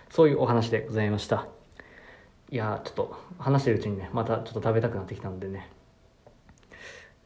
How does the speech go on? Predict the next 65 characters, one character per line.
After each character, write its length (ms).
作 180
る 80
と 60
思 100
い 40
ま 120
す。 240
あ、 340
あ 20
と 100
ね、 180
今 160
思 140
い 20
出 60
し 20
た 80
ん 40
で 60
す 60
け 80
ど、 100
つ 140
い 40
で 100
に 100
言 100
う 20
と、 340
あ 100
の、 140
コ 160
ン 100
ビ 80
ニ 120
の、 280
あ 100
の、 120
和 120
風 500
ツ 140
ナ 100
マ 120
ヨ 100
ネ 160
ー 40
ズ 80
お 60
に 100
ぎ 60
り 60
み 80
た 80
い 40
な 60
の 40
あ 20
る 60
じ 60
ゃ 40
な 80
い 40
で 40
す 80
か。 160